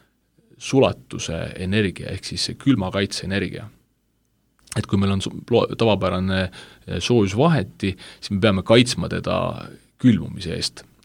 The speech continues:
Kui see õhk, mis meil sealt vahetist välja liigub, on liiga külm, siis hakkavad tekkima meil, eh, jääkristallid.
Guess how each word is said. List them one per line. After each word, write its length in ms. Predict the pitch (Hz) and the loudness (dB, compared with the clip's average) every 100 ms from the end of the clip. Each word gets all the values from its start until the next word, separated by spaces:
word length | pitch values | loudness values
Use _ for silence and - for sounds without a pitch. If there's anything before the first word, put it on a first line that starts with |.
| _ | _
Kui 160 | - 90 | -12 0
see 80 | 107 | 4
õhk, 240 | 135 - | 4 2
mis 140 | 95 92 | -8 -6
meil 320 | 92 92 92 90 | -4 -2 -4 -4
sealt 240 | 92 - | -6 -2
vahetist 400 | 117 95 - - | -2 -2 -4 0
välja 240 | 208 233 117 | 2 4 6
liigub, 460 | 110 117 104 92 - - - - - _ - | 6 4 2 -2 -8 -20 -20 -20 -20 _ -12
on 140 | 101 | -8
liiga 300 | 92 95 - - | -4 -6 -6 0
külm, 460 | 170 196 143 95 - _ _ _ _ _ _ _ | 4 6 6 4 -4 _ _ _ _ _ _ _
siis 400 | - - 113 104 | -8 2 2 2
hakkavad 800 | - 107 - 90 - 85 82 - - | 0 -4 -4 -8 -8 -8 -8 -6 -2
tekkima 380 | 104 - 90 | -2 -2 -6
meil, 380 | 90 92 95 95 | -4 -4 -4 -6
eh, 320 | 98 92 90 85 - | -6 -4 -4 -6 -2
jääkristallid. 720 | 107 90 90 - 87 87 - | 0 0 -4 -6 -4 -4 -8